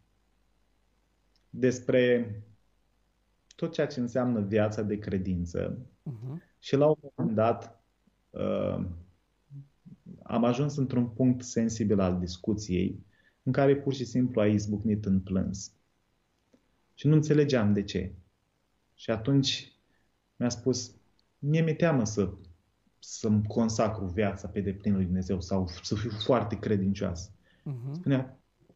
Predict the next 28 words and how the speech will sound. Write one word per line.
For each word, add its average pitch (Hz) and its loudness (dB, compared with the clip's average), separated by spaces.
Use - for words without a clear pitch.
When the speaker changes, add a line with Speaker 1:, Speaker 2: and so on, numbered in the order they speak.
Speaker 1:
"La 165 2
toți 185 0
oamenii 147 0
care 120 0
de-a 120 0
lungul 143 -2
timpului 143 -2
au 127 2
avut 131 -2
o 143 2
credință 143 -2
extrem 139 0
de 139 2
puternică 117 -2
în 107 0
Dumnezeu, 101 0
care 101 -2
au 131 4
fost - -4
credincioși 170 2
față 139 -4
de 123 -4
Dumnezeu 123 0
și - 0
au 190 8
avut 185 2
de 196 4
suferit." 185 0